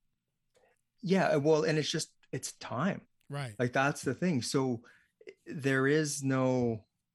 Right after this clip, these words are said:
Speaker 1: there is no real sweet spot. It's
Speaker 2: Mm-hmm.
Speaker 1: just, you need to get that ball rolling.
Speaker 2: Yeah.
Speaker 1: And that ball rolling. So if you think of at, again, and I'm just using round numbers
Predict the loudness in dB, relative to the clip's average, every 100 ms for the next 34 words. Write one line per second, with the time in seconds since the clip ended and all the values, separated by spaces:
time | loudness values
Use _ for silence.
0 | _ _ _ _ _ _ -2 0 0 -2
1 | -4 -8 -10 -2 -2 -2 -10 -12 -6 -6
2 | -6 -4 -2 -2 -4 -2 -2 -2 0 2
3 | 2 0 -2 -4 -4 -4 -4 -8 -6 -4
4 | -4 -4 -4 -6 -6 -10 -12 -12 -12 -16
5 | -16 -4 0 0 0 0 2 2 0 -2
6 | 0 -4 -6 -6 -4 -4 -2 -2 0 0
7 | 0 -2 -12 _ _ _ _ -18 -18 -18
8 | _ _ -2 0 2 0 -2 0 0 0
9 | -2 -2 -2 -2 -2 0 0 2 4 4
10 | 2 -2 -4 -10 -12